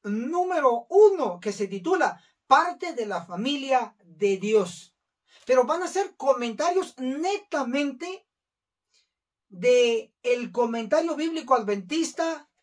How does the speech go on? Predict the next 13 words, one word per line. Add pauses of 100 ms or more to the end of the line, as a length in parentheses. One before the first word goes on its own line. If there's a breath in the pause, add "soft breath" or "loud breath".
del
Séptimo
Día. (240 soft breath)
Son (240)
nueve
tomos
y
aquí
los
tenemos. (1000)
De
los
nueve